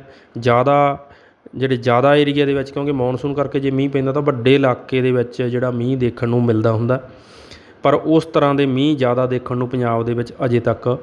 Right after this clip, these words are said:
ਨਹੀਂ ਮਿਲੇ। ਉਮੀਦ ਹੈ ਕਿ ਚੌਵੀ ਜੁਲਾਈ ਤੋਂ ਜਿਹੜਾ ਇਕੱਤੀ ਜੁਲਾਈ ਦੇ ਦਰਮਿਆਨ, ਕਿਉਂਕਿ ਇਹ, ਅ, ਸਾਉਣ ਮਹੀਨੇ ਦੇ ਵਿੱਚ ਚੰਗੇ ਮੀਂਹ ਨਹੀਂ ਪੈਂਦੇ, ਤਾਂ ਫਿਰ ਇਸ ਤੋਂ ਬਾਅਦ ਜਿਹੜਾ ਹੈਗਾ ਮੌਸਮ ਹੈ,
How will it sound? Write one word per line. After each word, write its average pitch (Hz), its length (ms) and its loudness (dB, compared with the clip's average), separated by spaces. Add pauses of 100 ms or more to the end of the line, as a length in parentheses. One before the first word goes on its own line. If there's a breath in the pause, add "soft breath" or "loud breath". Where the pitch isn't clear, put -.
(200)
ਨਹੀਂ 120 240 2
ਮਿਲੇ। 139 340 2
ਉਮੀਦ 143 380 2
ਹੈ - 380 -2 (380)
ਕਿ 139 80 -2
ਚੌਵੀ 139 440 2
ਜੁਲਾਈ 131 420 0
ਤੋਂ 135 160 -4
ਜਿਹੜਾ 135 160 -2
ਇਕੱਤੀ 139 420 -4
ਜੁਲਾਈ 127 260 0
ਦੇ 120 120 0
ਦਰਮਿਆਨ, 113 400 -2 (520 loud breath)
ਕਿਉਂਕਿ 143 380 2
ਇਹ, 139 300 2 (600 loud breath)
ਅ, 120 40 -4
ਸਾਉਣ 135 320 -2
ਮਹੀਨੇ 151 260 2
ਦੇ 139 60 2
ਵਿੱਚ 143 180 -2
ਚੰਗੇ 139 260 -2
ਮੀਂਹ 143 180 0
ਨਹੀਂ 139 200 0
ਪੈਂਦੇ, 139 280 -2
ਤਾਂ 139 100 0
ਫਿਰ 143 120 2
ਇਸ 131 160 0
ਤੋਂ 135 100 0
ਬਾਅਦ 135 200 2
ਜਿਹੜਾ 135 160 0
ਹੈਗਾ 131 220 0
ਮੌਸਮ 123 480 0
ਹੈ, 135 140 -2